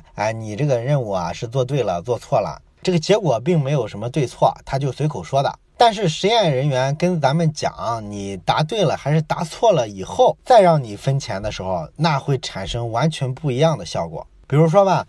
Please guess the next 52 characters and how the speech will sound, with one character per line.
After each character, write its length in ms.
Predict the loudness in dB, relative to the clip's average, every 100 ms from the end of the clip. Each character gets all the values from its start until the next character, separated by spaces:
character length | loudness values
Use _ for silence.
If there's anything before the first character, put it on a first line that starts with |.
| _
实 160 | -2 2
验 200 | 4 4
人 120 | 4
员 180 | 2 4
告 180 | 4 4
诉 120 | 2
你 200 | -4 -4 -4 -6 -2
这 100 | 2
道 140 | 2
题 220 | 2 -6
你 120 | -6 -4
答 200 | -4 -2
对 140 | -2
了， 220 | -2 -6 _ -8
然 140 | 0
后 100 | 2
告 160 | 4 2
诉 180 | 0
我 220 | -2 -2 -2
我 260 | -2 -2
答 200 | -2 -4
错 240 | -2 2 2
了， 160 | -2 _ 0
这 180 | 4 4
时 140 | 2
候 160 | 2 2
你 220 | 2 -4
分 180 | -4 -4
钱 220 | -4 -8
的 100 | -8
时 100 | -8
候， 240 | -6 -6 -6 0
你 140 | 0
就 140 | 2
会 140 | 2 2
很 340 | 0 -4 -2
硬 240 | -2 0 0
气 200 | -2 -4
的 200 | -4 -2
自 140 | 0
己 180 | 0 -2
多 220 | -2 0
拿 180 | 0 -2
一 80 | -4
些 160 | -4 -8
钱， 280 | -8 -10 -6
少 200 | 0 0
给 140 | 0
我 160 | -6 -10
一 140 | -12
部 140 | -12 -10
分。 180 | -10